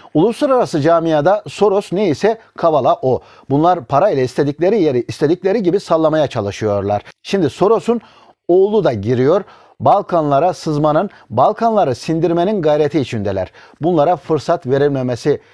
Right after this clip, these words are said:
lazım diyor efendim. "Şehitlerin evladı, ailesi yok mu?" diyor diğer bir başlıkta. Şimdi H D P'de Demirtaş'ı çıkarma gayreti içinde.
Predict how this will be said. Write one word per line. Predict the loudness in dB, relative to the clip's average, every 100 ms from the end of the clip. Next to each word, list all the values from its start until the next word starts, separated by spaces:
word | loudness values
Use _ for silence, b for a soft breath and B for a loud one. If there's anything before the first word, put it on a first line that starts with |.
| b -2
lazım | 0 0 0 -4 -6
diyor | -4 -4
efendim. | -2 -2 -2 -2 -4 B B B B B
"Şehitlerin | -2 0 0 0 0 2
evladı, | 0 2 2 2 0 -2 _
ailesi | 0 2 0 -2 -6 -8 _
yok | -6 0 0 0 -4
mu?" | -4 -4 -2
diyor | 0 0 0
diğer | 0 0 -2
bir | -2
başlıkta. | -2 -6 -2 -2 -2 B B -8
Şimdi | -2 0 0 -2 B B
H | -2 2
D | 2 2
P'de | 2 2
Demirtaş'ı | 2 2 0 0 0
çıkarma | -2 0 2 2
gayreti | 2 0 0 -4
içinde. | -6 -6 -4